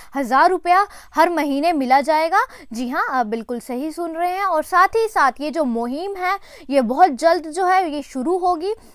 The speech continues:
और सरकार ने जो है कहा है कि अठारह साल से ज़्यादा उम्र की जो महिलाएं हैं ये उनके लिए ही है, जो, अ, जिनके पास वोटर आईडी कार्ड होगा। एक बार मैं फिर आपको बता देती हूँ, जिनके पास वोटर आईडी कार्ड होगा और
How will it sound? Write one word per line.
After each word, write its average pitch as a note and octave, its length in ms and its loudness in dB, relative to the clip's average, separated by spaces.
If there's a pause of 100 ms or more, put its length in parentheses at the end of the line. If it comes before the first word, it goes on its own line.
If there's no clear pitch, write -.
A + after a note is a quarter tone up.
(140)
और D4+ 220 2 (680)
सरकार E4+ 460 4
ने A4 200 -4
जो G#4+ 160 0
है F4 240 4
कहा F4 260 2
है F4 180 0
कि F#4 160 -6 (220)
अठारह G4+ 540 4
साल F#4+ 280 4
से G#4 180 -2
ज़्यादा C4 320 6
उम्र E4+ 320 2
की F4 180 -2
जो D#4 240 -2 (240)
महिलाएं C#4 540 4
हैं F4 200 0
ये F4 160 -2
उनके C4+ 380 -2
लिए E4 240 0
ही G4+ 220 -2
है, G#4+ 180 -2 (340)
जो, G#4 380 6
अ, C4 360 6
जिनके D#4 300 -4
पास D4+ 280 2
वोटर B3+ 280 0
आईडी E4 260 2
कार्ड F4+ 240 4
होगा। G4 200 2
एक C4 220 -2
बार A#3+ 160 2
मैं A#3+ 160 -4
फिर C#4+ 200 -2
आपको D4+ 420 2 (300)
बता C4+ 300 4
देती D#4+ 320 -4
हूँ, G#4+ 200 0
जिनके C4+ 360 -4
पास A#3+ 260 0
वोटर B3 280 -4
आईडी D4 260 -2
कार्ड E4 240 2
होगा E4+ 360 2
और D#4 360 2